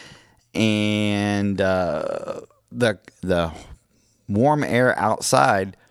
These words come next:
just sucks the cold air right out of the cave. And the other day, I did a nighttime tour, and it was well below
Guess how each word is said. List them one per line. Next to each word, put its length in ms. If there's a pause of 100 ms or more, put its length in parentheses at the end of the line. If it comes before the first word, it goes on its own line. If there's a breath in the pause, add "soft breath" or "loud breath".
just 200
sucks 580
the 80
cold 360
air 300
right 200
out 120
of 60
the 60
cave. 460 (680 loud breath)
And 600 (160)
the 160
other 140
day, 520 (320)
I 80
did 140
a 80
nighttime 540
tour, 340
and 180
it 100
was 260 (260)
well 680 (520 loud breath)
below 540